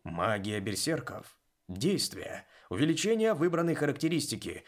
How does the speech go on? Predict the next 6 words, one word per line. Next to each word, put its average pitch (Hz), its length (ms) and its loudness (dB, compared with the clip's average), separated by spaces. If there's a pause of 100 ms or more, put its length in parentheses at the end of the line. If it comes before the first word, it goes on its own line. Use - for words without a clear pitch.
(120)
затраты 117 500 2
ярости 147 760 2
десять, 196 640 -2 (140)
количество 147 540 0
дополнительных 120 640 0
характеристик. 123 800 -2